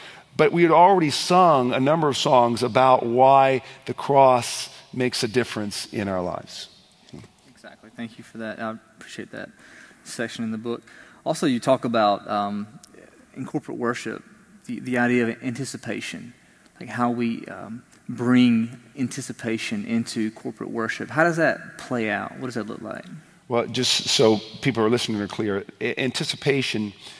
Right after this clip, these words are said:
Speaker 1: of, of what's yet to come, of what's coming in the new heavens and the new earth.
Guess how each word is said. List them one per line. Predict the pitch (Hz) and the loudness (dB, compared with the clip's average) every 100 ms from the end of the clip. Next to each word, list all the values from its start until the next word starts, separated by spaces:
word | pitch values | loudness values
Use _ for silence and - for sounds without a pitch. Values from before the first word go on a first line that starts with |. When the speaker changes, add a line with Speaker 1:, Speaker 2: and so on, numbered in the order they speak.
| - - - | -20 -4 4
Speaker 1:
of, | 117 113 95 - - | 4 4 0 -14 -6
of | 117 104 | -4 0
what's | 127 - | 0 0
yet | 127 113 - | -2 0 -4
to | |
come, | - 117 92 - - - - | -2 -2 -2 -4 -16 -20 -4
of | 107 | -2
what's | 107 123 - - | 0 -2 -2 -10
coming | - 127 117 | 0 0 2
in | 110 | 0
the | 110 | 2
new | 117 | 2
heavens | 113 113 107 104 | 2 0 0 -4
and | 104 | -4
the | |
new | 101 101 87 | -4 -4 -6
earth. | 71 - | -6 -12